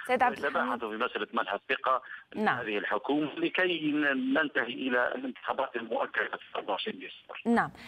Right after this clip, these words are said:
Speaker 1: آه، يعني طبعًا ت-، يأتي هذا القرار اليوم بعد لقاء جمع أمس رئيس مجلس النواب برئيس المجلس الرئاسي.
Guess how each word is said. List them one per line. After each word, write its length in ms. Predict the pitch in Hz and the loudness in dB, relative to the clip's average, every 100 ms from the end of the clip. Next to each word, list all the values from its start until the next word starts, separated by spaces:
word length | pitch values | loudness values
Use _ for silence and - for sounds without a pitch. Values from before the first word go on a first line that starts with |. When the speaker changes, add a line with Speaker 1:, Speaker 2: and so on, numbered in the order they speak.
| - | -2
Speaker 1:
آه، 280 | - 220 220 - | 6 8 8 6
يعني 220 | 240 240 233 | 4 4 4
طبعًا 480 | - 269 254 226 - - | 4 8 8 6 0 -2
ت-، 280 | 214 185 - | -2 0 4
يأتي 260 | 226 - | 4 4
هذا 180 | 226 214 | 2 4
القرار 340 | 202 - 208 202 | 4 2 2 2
اليوم 380 | 202 202 208 | 4 2 2
بعد 300 | 190 180 180 | 4 4 4
لقاء 420 | 190 190 190 - - | 2 2 6 6 6
جمع 380 | 180 175 170 | 2 0 2
أمس 220 | 175 190 185 | 2 0 0
رئيس 260 | - 208 | 0 2
مجلس 360 | 196 170 175 - | -2 0 -2 -2
النواب 440 | 180 180 190 190 | 0 4 8 8
برئيس 880 | 170 170 220 233 - 175 175 - 190 | 6 2 4 6 6 6 6 4 4
المجلس 500 | - 196 190 185 180 | 2 2 2 0 2
الرئاسي. 680 | - 180 180 185 185 - 160 | 0 2 2 2 0 -4 -4